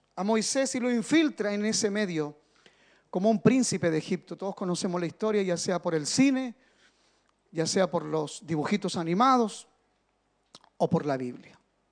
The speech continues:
Y el Señor lo levanta como una figura de autoridad a Moisés,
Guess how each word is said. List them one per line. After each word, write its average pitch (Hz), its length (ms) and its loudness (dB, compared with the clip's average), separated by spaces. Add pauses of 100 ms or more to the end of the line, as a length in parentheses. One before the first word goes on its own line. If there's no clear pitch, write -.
(1600)
Y 175 80 2
el 175 60 4
Señor 220 280 4
lo 262 80 10
levanta 240 420 6
como 214 220 -2
una 233 160 4
figura 240 340 2
de 226 60 4
autoridad 190 460 0
a - 20 -2
Moisés, 170 720 -6